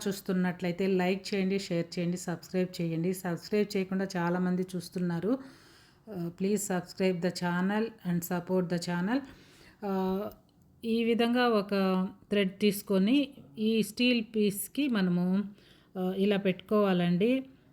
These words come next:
అది జారిపోకుండా రెండు మూడు, ఆ, రౌండ్స్ కూడా వేసుకోవచ్చు నీట్గా. ఆ, కొంచెము స్టీల్ పీసు,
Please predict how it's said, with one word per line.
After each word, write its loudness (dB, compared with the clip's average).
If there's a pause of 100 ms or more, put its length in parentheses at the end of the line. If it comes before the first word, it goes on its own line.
అది 2
జారిపోకుండా 4
రెండు 4
మూడు, 2 (560)
ఆ, -2
రౌండ్స్ 2
కూడా 0
వేసుకోవచ్చు 0
నీట్గా. 2 (460)
ఆ, 0
కొంచెము 0 (420)
స్టీల్ 2
పీసు, 0